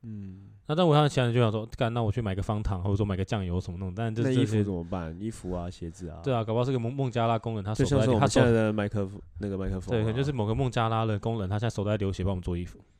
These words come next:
Speaker 1: 好可怜哦。<laughs> 那种麦克风是哪里做的啊？看一下。你觉得是哪里做的？
Speaker 2: 中国吧。
Speaker 1: 是中国吗？诶？有吗？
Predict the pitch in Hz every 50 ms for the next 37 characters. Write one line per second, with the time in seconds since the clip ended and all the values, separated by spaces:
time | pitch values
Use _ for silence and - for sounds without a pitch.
0 | _ _ _ _ _ _ _ _ - - - - - - - - - - - -
1 | - 262 277 - 415 - 269 262 370 - - - - 302 294 175 139 143 160 156
2 | 156 156 143 370 135 139 139 143 120 107 104 95 - - - 104 95 87 - -
3 | - - 117 - - _ - - - _ _ - 180 185 185 180 180 175 - _
4 | _ - 160 160 - - _ _ _ _ _ _ _ _ - 117 95 - - -
5 | - 110 107 _ _ _ - - - - - _ _ _ - - _ _ _ _
6 | _ _ _ _ _ _ _ - 110 104 110 107 107 113 107 92 85 76 - 85
7 | 80 60 - - 110 - - _ _ _ _ _ _ - 110 110 104 101 101 87
8 | 82 80 76 78 - _ _ _ _ _ _ _ _ _ _ _ _ _ _ -
9 | 156 147 151 147 143 123 107 104 98 95 95 98 104 107 107 107 _ _ _ _
10 | _ _ _ _ _ _ _ _ - _ _ _ _ - - - _ - - -
11 | - 107 101 107 143 202 _ - - - - - - - - _ - - - _
12 | - - _ - - - - - - - - - - - 87 82 85 87 98 110